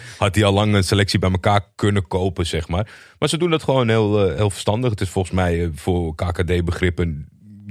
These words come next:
niet slecht daar, maar het is ook niet dat je schat helemaal rijk voetbal daar, hoor. Dus dat, dat doen ze dus gewoon met, met, eh, met een beleid. En, en ze ontwikkelen ook, eh, het complex, het stadion,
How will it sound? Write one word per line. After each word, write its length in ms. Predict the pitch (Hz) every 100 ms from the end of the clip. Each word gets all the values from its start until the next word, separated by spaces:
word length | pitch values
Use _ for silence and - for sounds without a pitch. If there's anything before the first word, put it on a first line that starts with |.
| 90
niet 440 | 104 101 98 101 -
slecht 380 | 98 95 -
daar, 260 | 101 104 117
maar 100 | 95
het 100 | 80
is 100 | 76
ook 200 | 85 80
niet 200 | 87 80
dat 160 | 90 87
je 60 |
schat 240 | - 95 98
helemaal 220 | 95 90
rijk 240 | 95 98
voetbal 280 | - 92 87
daar, 240 | 80 76
hoor. 160 | 85 117 - - -
Dus 180 | - 85
dat, 200 | 110 104 -
dat 240 | 107 98
doen 160 | 135 139
ze 140 | 113
dus 160 | 90 85
gewoon 300 | 92 87 85
met, 200 | 85 98
met, 240 | 95 -
eh, 80 | 85
met 260 | 82 101
een 140 | 98 80
beleid. 440 | 90 87 120 -
En, 240 | - 180 -
en 220 | 123 113 110 - _ _ _
ze 120 | - 101
ontwikkelen 560 | 113 101 107 104 -
ook, 320 | 107 110 - _ _ _ -
eh, 560 | 95 92 90 87 87 87 - _
het 160 | - -
complex, 640 | 143 131 98 90 - -
het 160 | - 101
stadion, 720 | - 92 90 85 90 90